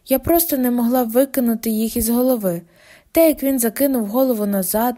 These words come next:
під тиском її пальців, те, як упевнено вона засміялася, глузливо, як сміються над жартом,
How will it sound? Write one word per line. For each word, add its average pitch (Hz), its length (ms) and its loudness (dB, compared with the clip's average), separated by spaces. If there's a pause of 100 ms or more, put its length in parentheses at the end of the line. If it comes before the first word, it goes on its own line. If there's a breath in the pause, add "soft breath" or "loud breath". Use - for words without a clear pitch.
під 196 140 -10
тиском 240 380 -2
її 208 240 -4
пальців, 214 560 -4 (360 loud breath)
те, 330 140 4
як 302 180 0
упевнено 240 520 0
вона 208 220 -2
засміялася, 202 1000 -2 (380 loud breath)
глузливо, 262 540 2
як 196 180 -4
сміються 240 440 0
над 240 220 -4
жартом, 233 480 -2